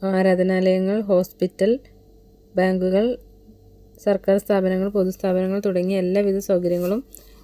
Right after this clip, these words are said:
ലഭ്യമാണ്. അതുപോലെ തന്നെ വീട് വെച്ച് താമസിക്കാൻ പറ്റിയ ഒരു ഏരിയയാണ്. ജന്മന്തിർ ആധാരമാണ്. എല്ലാ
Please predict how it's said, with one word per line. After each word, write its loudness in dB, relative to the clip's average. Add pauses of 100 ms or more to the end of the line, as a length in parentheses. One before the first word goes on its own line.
(160)
ലഭ്യമാണ്. 2 (1300)
അതുപോലെ 2
തന്നെ 2 (100)
വീട് 4
വെച്ച് 0
താമസിക്കാൻ -2
പറ്റിയ 0
ഒരു 2
ഏരിയയാണ്. 0 (960)
ജന്മന്തിർ 2
ആധാരമാണ്. -2 (760)
എല്ലാ 0